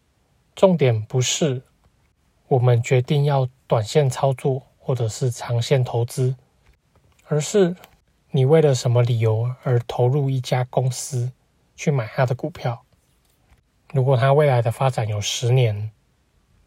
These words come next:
那你会限制自己两年之内做个短线交易就卖掉吗？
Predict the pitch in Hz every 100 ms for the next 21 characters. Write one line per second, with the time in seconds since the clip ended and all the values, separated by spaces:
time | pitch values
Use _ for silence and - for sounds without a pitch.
0 | _ _ _ _ - 131 117 107 135 127
1 | 120 - 139 123 127 135 120 151 180 _
2 | _ 127 104 107 110 113 127 131 120 -
3 | 143 123 120 113 104 139 131 123 131 123
4 | 131 123 120 123 110 110